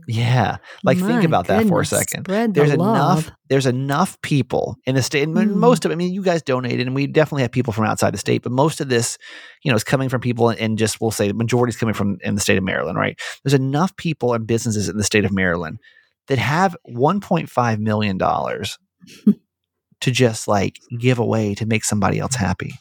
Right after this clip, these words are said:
Speaker 2: Hmm.
Speaker 1: Which, like, blows
Speaker 2: Hmm.
Speaker 1: my mind. And that's just one,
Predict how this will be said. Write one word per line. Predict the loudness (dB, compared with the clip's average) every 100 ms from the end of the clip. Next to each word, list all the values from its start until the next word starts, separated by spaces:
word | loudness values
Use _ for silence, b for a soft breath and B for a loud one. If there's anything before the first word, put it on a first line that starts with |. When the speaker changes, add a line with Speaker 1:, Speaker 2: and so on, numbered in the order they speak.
| _ _ _ _ _
Speaker 2:
Hmm. | -2 0
Speaker 1:
Which, | 0 -2 -2
like, | 0
blows | 2 4 4 2
Speaker 2:
Hmm. |
Speaker 1:
my | -2
mind. | 0 0 0 -2 -6 -10 B -2
And | 0
that's | 0
just | -2 -4
one, | -2 0 0 -2 -8